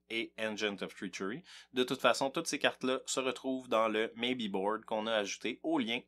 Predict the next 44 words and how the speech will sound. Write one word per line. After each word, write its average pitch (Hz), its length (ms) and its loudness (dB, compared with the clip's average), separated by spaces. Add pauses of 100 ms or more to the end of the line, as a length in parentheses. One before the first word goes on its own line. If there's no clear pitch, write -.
(200)
de 139 100 6
la 139 140 8
decklist 107 380 -2
que - 60 -4
vous 131 140 -2
allez 131 80 2
pouvoir 120 240 -2
trouver 120 220 -8
dans 107 100 2
la 98 120 2
description. - 500 -8 (120)
Dans 104 140 4
le 113 80 4
sideboard, 107 420 2
on 104 120 0
a 101 40 -2
mis 98 140 -4
toutes - 180 -8
les 107 120 -2
cartes 110 200 0
qu'on 107 180 0
a 104 60 -2
retirées 104 520 -4 (420)
pour 139 120 2
vous 120 120 -4
permettre 101 340 0
de 98 80 -6
trouver 98 280 -6
facilement 98 460 -2
les 92 120 -2
cartes 95 220 -4
à 98 60 0
retirer. 92 460 -8
Et 147 160 -4
dans 135 160 4
le 123 80 4
Maybe 110 320 -4
Board, 95 340 -2
on 151 140 -2
a 120 80 2
mis 110 260 -4
les 131 160 -4
cartes 110 340 -2
qu'on 135 260 -2